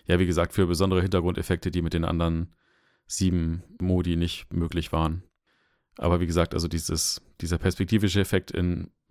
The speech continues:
ja, ich sag jetzt mal in dem ersten Mario Kart, ich glaub, das ist einfach das prominenteste Beispiel, ist, ist halt einfach das, wofür Mode seven bekannt ist.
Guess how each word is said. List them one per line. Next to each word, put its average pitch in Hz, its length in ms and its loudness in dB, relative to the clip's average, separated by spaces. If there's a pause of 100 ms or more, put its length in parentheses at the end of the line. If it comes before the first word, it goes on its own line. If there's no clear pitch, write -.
(160)
ja, 78 160 0
ich - 100 -4
sag 101 100 4
jetzt 92 120 2
mal 98 60 2
in 92 80 2
dem 92 100 0
ersten 95 240 0
Mario 98 260 4
Kart, 92 240 0
ich 95 100 -8
glaub, 95 120 -2
das 87 140 -8
ist 95 160 -2
einfach 85 240 -2
das - 260 -4 (300)
prominenteste 98 580 0
Beispiel, 90 520 2 (560)
ist, - 300 -4
ist - 160 -4
halt 87 120 2
einfach 87 220 0
das, 87 220 -2
wofür 87 220 -2
Mode 82 200 -2
seven 82 260 -2
bekannt 80 320 -4
ist. - 200 -10